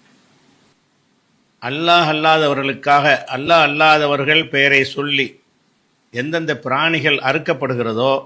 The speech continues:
அது குர்ஆன்ல ஹராமாக்கப்பட்டிருக்கிறது.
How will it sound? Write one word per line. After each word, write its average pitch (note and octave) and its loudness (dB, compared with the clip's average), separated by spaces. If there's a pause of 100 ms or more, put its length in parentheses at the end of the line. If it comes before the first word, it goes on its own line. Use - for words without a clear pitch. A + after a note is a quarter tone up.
(720)
அது D#3 0
குர்ஆன்ல D3+ 0
ஹராமாக்கப்பட்டிருக்கிறது. B2 0